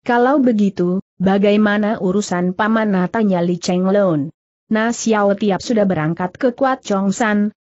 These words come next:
maka tentang itu kita boleh berlega hati." "Benar," Li Cheng Lun manggut-manggut, "kalau begitu, mari kita pergi sekarang.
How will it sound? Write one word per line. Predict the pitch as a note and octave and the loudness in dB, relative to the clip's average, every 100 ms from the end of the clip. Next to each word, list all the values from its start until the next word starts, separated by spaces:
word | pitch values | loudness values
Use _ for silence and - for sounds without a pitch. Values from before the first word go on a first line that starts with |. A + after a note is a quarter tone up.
| - | -4
maka | F#3+ F#3 E3+ | -2 -2 -4
tentang | G3+ G3 E3+ E3 | -2 -2 -2 -4
itu | G#3 G#3+ C4+ C4+ | -4 -4 -2 -2
kita | B3+ B3 A3 | -2 -2 0
boleh | G3+ F3 F3+ | 2 2 0
berlega | F#3+ G#3 G#3 F#3+ D#3+ | -2 0 0 0 -4
hati." | - F#3+ F3+ D3 - _ _ _ | -4 -4 -4 -4 -8 _ _ _
"Benar," | F3+ E3 D#3+ E3+ A#3 _ _ | -4 -2 0 -2 -6 _ _
Li | G#3+ B3 | 0 0
Cheng | A#3+ G#3+ G#3 | 0 -2 2
Lun | G3+ A#3+ A#3+ | 2 2 2
manggut-manggut, | G3+ G3+ G3 B3 A#3 A3 A3 C4+ | 2 0 0 -2 0 0 0 -2
"kalau | G#3 G3+ A3 C#4+ | -2 0 2 0
begitu, | B3 B3 A#3+ G#3+ G3+ - _ G3 | 2 0 0 -2 -2 -6 _ 0
mari | G#3 A3+ G#3 | 2 2 0
kita | F3+ E3+ | -4 -4
pergi | E3 G3+ G3+ C4 | -2 -2 0 0
sekarang. | D4+ - F#3+ F#3 E3 D3 | -2 -4 -2 -2 -2 -4